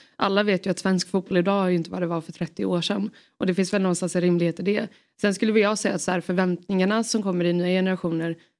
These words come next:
kan möjligtvis vara lägre, och det kan finnas ett större tålamod ifall det är så att man behöver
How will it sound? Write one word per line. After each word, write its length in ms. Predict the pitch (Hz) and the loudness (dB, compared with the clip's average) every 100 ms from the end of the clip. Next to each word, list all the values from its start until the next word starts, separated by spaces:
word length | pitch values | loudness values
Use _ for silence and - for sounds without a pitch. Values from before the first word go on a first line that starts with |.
| _ | _
kan 120 | 190 | 2
möjligtvis 460 | 196 185 175 185 165 | 4 2 0 -4 -2
vara 180 | 180 175 | 0 0
lägre, 360 | 185 180 185 | 0 2 2
och 60 | 190 | 2
det 80 | 185 | 0
kan 160 | 185 | -2
finnas 240 | 175 170 170 | 0 -2 -2
ett 80 | - | -8
större 220 | - 190 | -4 -4
tålamod 600 | - 196 185 185 220 196 | 0 0 2 2 0 0
ifall 280 | 190 190 185 | -2 -6 -6
det 60 | |
är 80 | 185 | -6
så 120 | 160 | -6
att 100 | 175 185 | -10 -10
man 120 | 170 | -8
behöver 420 | 165 175 - | -6 -6 -8